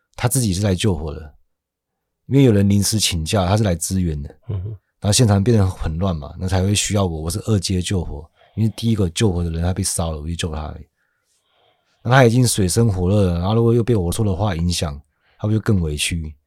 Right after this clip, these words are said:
Speaker 1: 那又更影响他的工作表现，所以这个火就有可能越烧越旺了，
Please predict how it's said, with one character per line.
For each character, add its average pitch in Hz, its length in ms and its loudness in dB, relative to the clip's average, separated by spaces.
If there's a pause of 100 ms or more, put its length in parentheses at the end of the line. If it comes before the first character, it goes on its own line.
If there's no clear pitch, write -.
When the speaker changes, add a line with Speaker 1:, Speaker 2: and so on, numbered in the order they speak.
(320)
Speaker 1:
那 - 120 -4
又 110 120 2
更 120 180 0
影 98 100 2
响 92 160 0
他 95 80 0
的 98 60 2
工 95 180 0
作 95 120 0
表 78 220 -6
现， 76 320 -6 (600)
所 - 120 -2
以 117 40 0
这 131 80 2
个 123 80 6
火 92 220 0
就 104 160 -2
有 107 60 2
可 - 140 -4
能 87 160 -2
越 104 160 0
烧 92 220 0
越 95 160 0
旺 87 240 -2
了， 71 140 -10